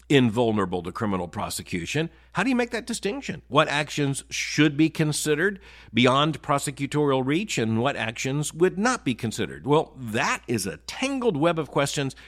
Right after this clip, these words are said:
and at least implied in the hearing before the D C Circuit on Tuesday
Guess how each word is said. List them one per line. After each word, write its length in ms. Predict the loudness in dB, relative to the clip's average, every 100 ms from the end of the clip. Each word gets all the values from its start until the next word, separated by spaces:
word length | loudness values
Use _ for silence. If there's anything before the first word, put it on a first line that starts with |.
| -20 -14 2
and 240 | 4 4 2
at 180 | 0 4
least 300 | 4 4 2
implied 580 | 0 0 0 2 2 2
in 160 | 2 4
the 80 | 4
hearing 380 | 2 0 2 0
before 360 | -2 2 4
the 80 | 4
D 160 | 0 -2
C 220 | -2 -4
Circuit 360 | -2 -2 -2
on 160 | -2 -4
Tuesday 600 | -2 -2 -2 -2 -6